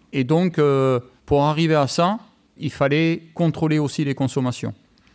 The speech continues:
Et pour contrôler les consommations, on avait besoin de systèmes de contrôle commande. Donc, on a commencé à utiliser nos automates avec des programmes particuliers dedans pour gérer les postes de consommation.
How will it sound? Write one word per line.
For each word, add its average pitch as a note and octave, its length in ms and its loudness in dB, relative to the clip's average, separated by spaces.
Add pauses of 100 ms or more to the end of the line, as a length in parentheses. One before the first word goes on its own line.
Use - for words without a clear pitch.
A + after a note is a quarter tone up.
(200)
Et A#2+ 100 -4
pour - 200 -2
contrôler E3 460 2
les C#3 100 0
consommations, C3 720 -2 (340)
on B2 120 -2
avait B2+ 200 2
besoin C3 280 0
de F3+ 80 2
systèmes D#3 320 -4
de C#3 80 0
contrôle C3 340 -2
commande. B2 360 -2
Donc, A#2+ 180 0
on D3 80 0
a D3+ 80 2
commencé D#3 380 0
à D3 40 2
utiliser C3 400 -2
nos B2+ 140 2
automates C3 540 -2
avec C#3 180 0
des C#3+ 120 0
programmes C#3 320 0
particuliers A#2+ 520 -2
dedans A#2 240 0 (840)
pour B2+ 200 -2
gérer D3+ 260 2
les D#3+ 80 0
postes D3 260 -2
de C3 100 0
consommation. C3 640 -2